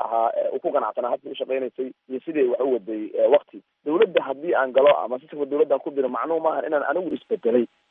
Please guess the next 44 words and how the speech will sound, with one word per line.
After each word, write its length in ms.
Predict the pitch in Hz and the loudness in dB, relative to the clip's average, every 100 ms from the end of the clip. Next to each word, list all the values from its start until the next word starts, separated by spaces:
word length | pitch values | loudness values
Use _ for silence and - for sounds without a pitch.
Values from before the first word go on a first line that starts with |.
| _ | _
Ee, 60 | - | 0
waxa, 200 | 151 151 | 2 4
waxaan 220 | 143 147 190 | 4 2 0
u 40 | |
galay 160 | 175 175 | 4 4
systemka 380 | 180 - 131 143 | 2 -8 -4 0
inaan 140 | 135 | 0
wax 120 | 117 - | -2 -8
saxo. 240 | - 110 - _ _ _ - | -10 -10 -10 _ _ _ -6
Laakiin 260 | 127 156 | -4 -2
haddii 240 | 147 147 190 | -2 -2 2
meesha 240 | 190 196 160 | 4 4 2
wax 120 | 135 | 0
ka 100 | 143 | -6
sixi 240 | - - | 0 2
lahaa, 220 | 135 131 - | 6 4 4
aan 160 | 135 127 | 0 -4
fikrad 280 | - 214 - | -2 0 2
kale 180 | - - - _ _ _ 123 | 6 6 4 _ _ _ -4
iyo 220 | 127 131 | 2 4
aan 200 | 131 131 | 4 2
abuuro 320 | 127 127 - | 0 -2 -4
propaganda 480 | 117 127 117 135 147 | 0 0 0 0 2
kale, 140 | - 143 | 2 2
waxay 140 | 139 | 2
noqonayaan 340 | 131 156 151 131 | -2 0 2 2
wax 100 | - | 0
kaleeto. 300 | - 107 - _ _ - | -4 -12 -12 _ _ 2
Waa 120 | 160 | 4
la 80 | 156 | 4
dilaa, 300 | 143 160 190 - _ _ _ | 2 4 2 -2 _ _ _
ha 60 | 175 | 0
la 100 | 170 | 0
dilo, 300 | 147 180 - _ _ | 0 -2 -2 _ _
ha 180 | 107 160 | 0 4
la 120 | 175 165 | 4 2
handado, 260 | 165 170 | 0 2
laakiin 280 | 139 127 139 | 4 2 2
maanta 220 | 160 180 - | 0 0 -2
in 100 | 175 | -4
la 60 | |
dilo, 180 | 151 151 - - 180 160 143 135 139 | -4 -4 -4 -4 -4 -4 -6 -6 0
dowladda 300 | 156 165 156 | 0 2 0
lagu 180 | 156 | 0